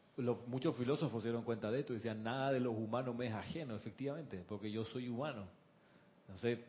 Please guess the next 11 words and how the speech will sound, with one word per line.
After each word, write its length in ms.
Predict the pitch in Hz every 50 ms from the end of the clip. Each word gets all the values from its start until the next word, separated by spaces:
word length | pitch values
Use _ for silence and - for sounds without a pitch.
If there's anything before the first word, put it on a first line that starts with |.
| - - - - - - - -
todo 180 | - 156 160 175
lo 120 | 175 165
que 60 | 147
le 80 | 139 131
pasa 240 | 139 160 160 - 170
al 80 | 147 135
género 400 | - - 175 170 165 151 147 139
humano 260 | 143 151 156 156 139
me 80 | 127
está 240 | 113 - - 143 -
pasando. 640 | - - - - - 190 185 156 135 113 107 92